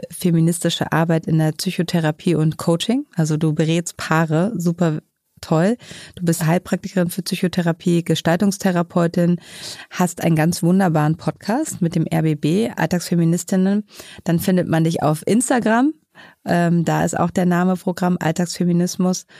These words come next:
Und du hast ein wunderbares Buch geschrieben, was ich hier auch liegen habe.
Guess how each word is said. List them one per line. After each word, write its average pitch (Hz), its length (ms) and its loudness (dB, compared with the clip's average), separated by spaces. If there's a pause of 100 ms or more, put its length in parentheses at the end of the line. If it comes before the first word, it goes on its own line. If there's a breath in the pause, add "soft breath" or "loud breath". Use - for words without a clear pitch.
(480 loud breath)
Und 190 300 2
du 208 80 4
hast 185 160 0
ein 170 220 2
wunderbares 180 500 2
Buch 285 240 0
geschrieben, 175 400 0
was 170 140 0
ich 185 100 -2
hier - 160 -2
auch 156 140 -4
liegen 180 340 2
habe. 165 420 -2